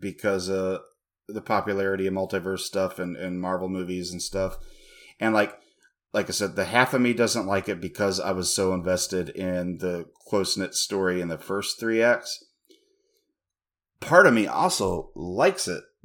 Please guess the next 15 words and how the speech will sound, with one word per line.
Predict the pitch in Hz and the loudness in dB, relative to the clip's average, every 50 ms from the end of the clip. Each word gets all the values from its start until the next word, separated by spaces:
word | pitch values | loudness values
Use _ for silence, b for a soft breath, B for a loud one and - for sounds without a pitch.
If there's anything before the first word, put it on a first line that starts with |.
| - _ - | -20 _ -8
because | 110 98 - 113 110 101 87 98 | -8 -4 0 4 4 4 4 2
it | 101 - - - | -4 -6 -6 -4
exponentially, | 110 113 - - - - - 135 107 104 104 107 107 - - 107 98 95 90 85 82 - | -4 -2 -2 -2 -2 0 2 2 2 4 2 2 0 0 -2 -2 0 0 0 -2 -2 2
Gurren | 110 110 123 117 107 117 101 | 4 6 6 6 6 4 4
Lagann | 101 101 104 110 104 101 104 101 95 | 4 4 4 4 4 2 0 0 -2
style, | - - - - 98 95 95 92 92 90 - | -2 -2 0 0 0 2 2 2 2 0 0
exponentially | - 104 - - - - 104 95 98 98 98 - - 101 92 92 87 | -2 -2 -2 -4 -6 -4 -4 -2 -2 -2 -2 -2 -2 -2 -2 -2 -2
expands | 85 85 - - - - 92 90 90 95 95 92 85 90 | -4 -6 -6 -8 -8 -4 -4 -4 -2 -2 -2 -4 -4 -4
the | 92 | -4
universe | 92 95 95 92 85 92 87 87 92 | -2 -2 -2 -2 -2 -2 -2 -2 -2
of | 87 90 | -2 -2
Mortal | 87 90 90 87 | -2 -2 -2 -2
Kombat | - - - 85 87 85 82 82 80 - - _ _ _ _ _ _ _ _ _ - | -4 -6 -6 -6 -6 -4 -4 -4 -4 -6 -10 _ _ _ _ _ _ _ _ _ -8
to | - 107 | -4 -2
where | 101 95 95 95 92 90 87 85 82 | 0 2 2 4 4 4 2 0 -2